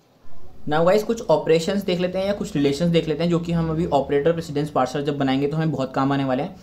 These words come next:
अगर guys आपको कहीं पे ऐसा symbol मिलता है A greater than B वाला और यहाँ पे डॉट होगा, ठीक है, greater than के अंदर डॉट भी है, तो इसका meaning क्या होगा that A has the higher precedence than the terminal B, या फिर इसको हम ऐसे भी कह सकते हैं कि A takes precedence over B, right? Similarly A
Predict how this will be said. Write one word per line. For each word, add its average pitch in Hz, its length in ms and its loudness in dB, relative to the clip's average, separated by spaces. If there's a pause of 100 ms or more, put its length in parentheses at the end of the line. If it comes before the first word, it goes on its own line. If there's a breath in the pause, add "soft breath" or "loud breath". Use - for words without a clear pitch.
(320 loud breath)
अगर 185 180 4
guys 226 160 4
आपको 226 180 0
कहीं 208 200 0
पे 220 100 4
ऐसा 143 280 2
symbol 165 300 2
मिलता 151 220 0
है - 160 -2
A 151 120 0 (180)
greater 139 300 0
than 160 220 0
B 139 80 2
वाला 147 180 2
और 170 60 2
यहाँ 156 120 2
पे 180 100 0
डॉट 131 260 0
होगा, 120 120 0
ठीक 160 140 -2
है, 175 100 -2
greater 135 240 -2
than 147 160 -2
के 156 60 0
अंदर 156 200 0
डॉट 135 240 -2
भी 113 120 -4
है, 92 60 -6 (300 loud breath)
तो 185 60 -8
इसका 196 160 -2
meaning 180 260 2
क्या 208 100 6
होगा 202 160 4
that 220 240 0
A 160 180 2
has 165 200 2
the 196 120 4
higher 160 260 4
precedence 170 460 0 (300 loud breath)
than 147 220 4
the 170 100 4
terminal 165 400 2
B, 156 160 2
या 143 160 4 (100)
फिर 214 140 -2
इसको - 240 -2
हम 180 100 -2
ऐसे 139 220 -2
भी 175 80 2
कह 180 80 2
सकते 175 220 -4
हैं 196 100 -4
कि 220 200 -4
A 170 220 4
takes 202 320 -6
precedence 156 400 -4
over 151 200 2 (120)
B, 117 80 -4 (160)
right? 175 180 0 (360 loud breath)
Similarly 165 420 2
A 156 100 2